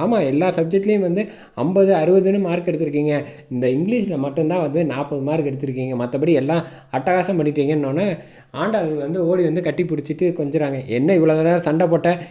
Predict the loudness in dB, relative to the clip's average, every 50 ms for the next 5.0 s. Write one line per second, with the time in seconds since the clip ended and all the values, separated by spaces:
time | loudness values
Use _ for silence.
0 | -20 -20 _ _ _ -2 -2 0 2 4 4 4 4 2 0 0 -2 -2 0 0
1 | 0 0 0 0 0 0 0 2 2 2 2 4 2 2 0 0 2 2 2 2
2 | 4 2 2 2 0 -2 -2 -2 -2 -2 0 0 -2 -2 -2 -2 -2 0 0 0
3 | 0 0 0 0 0 0 0 2 2 2 2 2 2 2 2 0 -2 -4 -4 -4
4 | -4 -4 -2 -2 -4 -4 -4 -4 -2 -2 0 0 0 0 0 0 0 0 0 0